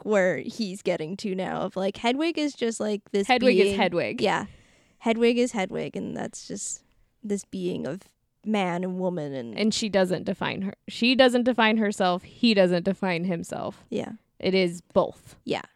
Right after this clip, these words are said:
Speaker 1: You know, and then I feel like if Hedwig actually existed, like, nowadays, then yeah, Hedwig would say something about it.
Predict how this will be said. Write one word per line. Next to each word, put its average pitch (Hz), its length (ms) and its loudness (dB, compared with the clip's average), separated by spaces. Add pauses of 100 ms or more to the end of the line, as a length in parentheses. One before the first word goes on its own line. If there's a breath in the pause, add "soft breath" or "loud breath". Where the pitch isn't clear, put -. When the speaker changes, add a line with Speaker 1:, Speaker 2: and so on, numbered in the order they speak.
(280)
Speaker 1:
You 330 80 8
know, 330 340 4
and 294 200 4
then 294 120 4
I 294 120 4
feel 302 220 4
like 262 360 4 (320)
if 302 160 4
Hedwig 254 380 4
actually 208 320 2
existed, 202 480 -2
like, 170 380 -4 (300)
nowadays, 185 840 2
then 220 220 0
yeah, 247 280 2
Hedwig 208 400 -4
would 196 200 0 (240)
say 190 640 0 (260)
something 202 440 0
about 202 360 2
it. 127 220 -4